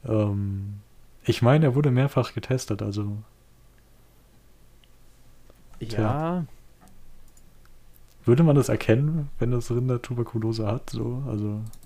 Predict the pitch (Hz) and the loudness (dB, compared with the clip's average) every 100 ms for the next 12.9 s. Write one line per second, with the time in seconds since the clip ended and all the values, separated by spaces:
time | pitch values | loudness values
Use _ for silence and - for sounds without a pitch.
0 | - - - - - - - - - - | -20 -20 -20 -20 -20 -20 -20 -20 -20 -20
1 | - - - - - - - - - 113 | -20 -20 -20 -20 -20 -20 -20 -18 -12 -8
2 | 135 160 113 - 113 131 - - - - | -6 -4 -8 -6 -6 -6 -8 -20 -20 -20
3 | - - - - - - - - - - | -20 -20 -20 -20 -20 -20 -20 -20 -20 -20
4 | - - _ - - - - - - - | -20 -20 _ -20 -20 -20 -20 -20 -16 -12
5 | 110 - - - - 127 135 131 147 139 | -10 -12 -8 -8 -2 -2 0 2 2 2
6 | 127 139 127 123 120 139 170 120 113 - | 0 -2 -2 -4 -2 -2 0 0 -2 -6
7 | 98 110 - - 196 202 - - - 170 | -2 0 0 -2 -2 -2 -2 -4 0 0
8 | 123 117 123 107 101 113 - 202 - 156 | 0 -2 -2 -4 -4 -6 0 0 0 -8
9 | - 190 185 - - - - - - - | -12 -10 -10 -10 -20 -20 -20 -14 -12 -14
10 | - - - - - - - - - - | -20 -20 -20 -20 -20 -20 -20 -20 -20 -20
11 | - - - - 120 - 123 117 107 131 | -20 -20 -16 -14 -12 -6 -2 -2 -2 -4
12 | - 226 233 180 123 110 117 113 120 | -4 -8 -8 -6 -4 -4 -4 -4 -6